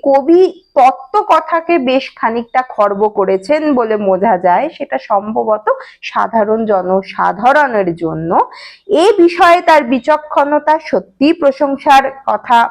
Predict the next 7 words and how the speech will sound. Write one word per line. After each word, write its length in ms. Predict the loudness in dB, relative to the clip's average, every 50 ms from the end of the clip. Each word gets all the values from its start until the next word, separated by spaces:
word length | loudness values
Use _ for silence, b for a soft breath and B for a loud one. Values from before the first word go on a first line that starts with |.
| -2 -4
মনে, 240 | -2 -2 -2 -4 -4
মানে 140 | -4 -4 -4
প্রশংসার 640 | 0 -2 -2 0 0 -4 -2 0 0 0 0 0 0
যোগ্য। 360 | 0 0 0 0 0 2 2 2 2 -2 -12 _ _ _ _ _ _ _ _ _ _ -20 _ _ 0
তিনি 200 | 2 2 2 2
জানতেন 720 | 2 0 0 -2 -6 -6 -4 -2 -2 -2 0 -2 -2 0
যে 280 | 0 2 2 2 0